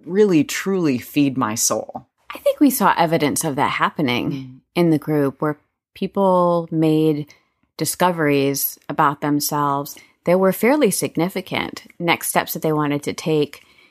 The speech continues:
Speaker 2: with their life, where they wanted to take a certain project, the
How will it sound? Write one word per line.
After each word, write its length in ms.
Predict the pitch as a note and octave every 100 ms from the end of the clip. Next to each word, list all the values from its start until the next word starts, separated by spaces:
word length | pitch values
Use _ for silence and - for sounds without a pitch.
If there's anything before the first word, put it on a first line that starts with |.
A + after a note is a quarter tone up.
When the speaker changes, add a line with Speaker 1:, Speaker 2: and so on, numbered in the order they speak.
| -
Speaker 2:
with 160 | D#3+ -
their 140 | C#3+
life, 440 | C#3+ E3 F3 E3 E3
where 140 | D#3
they 100 | D3
wanted 300 | C#3 C#3 C3+
to 100 | D3+
take 240 | D#3 C#3 -
a 80 |
certain 360 | - D3+ - C3+
project, 920 | - D#3+ E3+ E3+ F3 E3 E3 D#3 - - _ _
the 420 | E3 D3+ C#3+ C#3